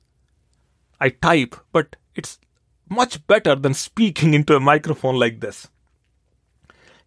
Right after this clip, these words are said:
That is what I would do. I would write down everything I want to accomplish in a given day,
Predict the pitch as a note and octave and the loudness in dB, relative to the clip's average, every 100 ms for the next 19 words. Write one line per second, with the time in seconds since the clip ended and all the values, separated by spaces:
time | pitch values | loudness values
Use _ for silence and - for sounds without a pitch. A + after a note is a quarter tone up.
0 | - A#2 G#3 A#3+ C#4+ A#3 E3+ G3 F#3+ - | -12 -2 -2 0 -2 0 2 2 2 -4
1 | C#3+ D3 C3 B2 G#2+ B2 F2 G2 _ _ | -4 -2 -2 -6 -6 -8 -8 -14 _ _
2 | _ _ _ _ _ - D#3+ D#3+ D#3+ C#3+ | _ _ _ _ _ -2 0 2 0 -2
3 | C3+ D3+ C#3+ C#3 F3 F#3 - F3+ G3 G3+ | 0 0 0 0 0 -2 -4 -4 0 0
4 | - D#3 D#3 C#3+ C3 C#3 C3+ A#2+ - C#3 | 0 -2 -2 0 0 0 -2 -6 -4 -4
5 | D3 E3 - C#3 A2 C3+ A#2+ A#2+ A2+ B2+ | -2 -4 -2 -4 -4 -6 -6 -6 -4 -4
6 | G3+ D4 | -4 -8